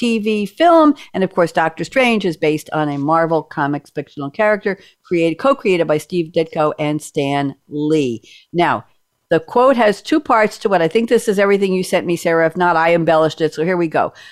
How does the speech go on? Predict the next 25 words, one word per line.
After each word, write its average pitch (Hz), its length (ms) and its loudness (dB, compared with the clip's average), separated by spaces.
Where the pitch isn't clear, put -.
The 175 80 2
first 254 320 0
part 196 240 2
is 175 240 4
from 175 260 0
the 175 200 -2
Ancient 233 420 2
One, 165 240 2
who 185 100 -2
was 180 160 0
played 240 420 0
by 180 220 0
an 175 180 0
androgynous 170 1080 0
Celtic 269 580 -2
or 165 140 2
Celtic 202 440 -2
version 175 280 -2
of 156 100 -2
the 156 100 -2
character 151 320 -4
played 185 240 -4
by 156 140 0
Tilda 160 340 -6
Swinton. 170 600 -6